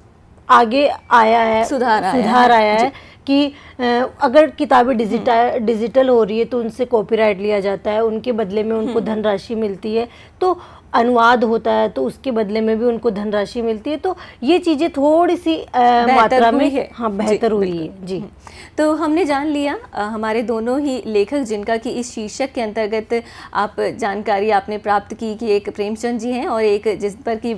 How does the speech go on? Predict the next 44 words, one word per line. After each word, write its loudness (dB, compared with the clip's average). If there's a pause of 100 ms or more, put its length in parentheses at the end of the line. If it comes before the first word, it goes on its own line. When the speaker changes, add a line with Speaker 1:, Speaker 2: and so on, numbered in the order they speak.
Speaker 2:
लिखा -2
जा -2
रहा -2
है -2
ब-, -4
हरिशंकर -6
परसाई -2
के 0
द्वारा, -4 (340)
वो 4
भी 2
आप -2
थोड़ा 2
बहुत 0
जान -4
चुके -8
हैं। 0
ये -2
अटपटा -2
सा -4
शीर्षक -2
वाकई 0
में 0
ही 0
एक -2
गहरी 0
कहानी -2
कहता -2
है, -4 (320)
और 2
ये -4
क्या 2
कहानी -2
है, -4
आइए -6
इस -10
सत्र -8
के -4
माध्यम -6
से -6
जानना -10
शुरू -14
करते -18
हैं। -20